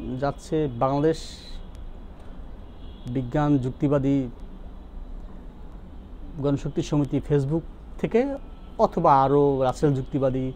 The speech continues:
চ্যানেল আছে, রাসেল যুক্তিবাদী বাংলাদেশ নামে একটা চ্যানেল আছে, এবং একটা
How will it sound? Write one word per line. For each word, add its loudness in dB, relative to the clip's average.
চ্যানেল 2
আছে, -2
রাসেল 0
যুক্তিবাদী 0
বাংলাদেশ 4
নামে 2
একটা -2
চ্যানেল -4
আছে, -4
এবং 10
একটা 4